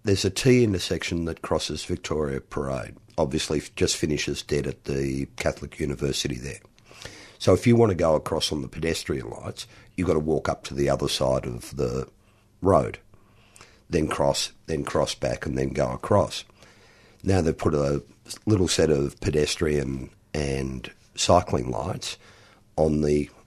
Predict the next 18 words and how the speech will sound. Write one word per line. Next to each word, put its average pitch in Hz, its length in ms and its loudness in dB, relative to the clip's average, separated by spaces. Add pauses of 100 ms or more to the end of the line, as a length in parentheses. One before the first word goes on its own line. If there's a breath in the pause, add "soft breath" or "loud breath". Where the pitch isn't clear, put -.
(280)
left-hand 76 500 0
side 65 240 -2
of 65 100 -12
the 85 80 -6
road 131 240 0
so - 140 -2
you 62 120 -2
can 67 160 -6
ride 64 220 -2
straight 67 320 -2
across. - 440 -2 (800 loud breath)
I - 40 -2
don't 110 160 8
think - 200 2
they're 98 160 8
in 98 80 8
operation 98 540 4
there. - 140 -4